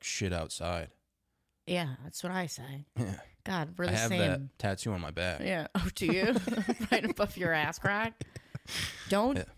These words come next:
Speaker 2: shit outside.
Speaker 1: Yeah, it's a reminder, dude.
Speaker 2: I, I love that.
Speaker 1: The
Speaker 2: Look in the
Speaker 1: past is a
Speaker 2: mirror.
Speaker 1: reminder, dude.
Speaker 2: No.
Speaker 1: But you think you're, like, nostalgic, like, you're like
Speaker 2: No, I'm like, "Why did I do that?
Speaker 1: <clears throat>
Speaker 2: Should I have done that?" Like, I'll
Speaker 1: Yeah.
Speaker 2: ruminate. I'm like, "That
Speaker 1: Did
Speaker 2: wasn't
Speaker 1: you,
Speaker 2: a
Speaker 1: like,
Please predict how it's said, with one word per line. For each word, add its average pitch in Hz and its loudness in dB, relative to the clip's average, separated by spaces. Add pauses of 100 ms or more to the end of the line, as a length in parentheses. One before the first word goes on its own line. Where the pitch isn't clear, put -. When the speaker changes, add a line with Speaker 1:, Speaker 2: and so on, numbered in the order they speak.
Speaker 2:
shit - 2
outside. 131 0
Speaker 1:
Yeah, 95 2
it's - -6
a 82 0
reminder, 82 0
dude. 85 -2 (220)
Speaker 2:
I, 156 -4
I 180 0
love 185 -2
that. 120 -4 (180)
Speaker 1:
The 98 -10
Speaker 2:
Look - -4
in 80 2
the 92 4
Speaker 1:
past 131 4
is - 4
a 85 4
Speaker 2:
mirror. 87 4
Speaker 1:
reminder, 85 -2
dude. 76 -6 (400)
Speaker 2:
No. 165 2
Speaker 1:
But 139 6
you 120 6
think 95 0
you're, 85 0
like, 80 -2
nostalgic, 82 -4
like, 80 -8
you're 80 -6
like 76 -2
Speaker 2:
No, 196 6
I'm 156 2
like, 160 2
"Why 123 0
did 131 2
I 151 4
do 170 2
that? 139 2
Speaker 1:
<clears throat> - -6
Speaker 2:
Should 143 4
I 139 4
have 131 0
done 135 2
that?" 143 0
Like, 160 -2
I'll 127 -2 (340)
Speaker 1:
Yeah. - -2
Speaker 2:
ruminate. 139 2 (600)
I'm 165 0
like, 156 0
"That 196 0
Speaker 1:
Did 208 2
Speaker 2:
wasn't 190 4
Speaker 1:
you, - 4
Speaker 2:
a - 2
Speaker 1:
like, - -6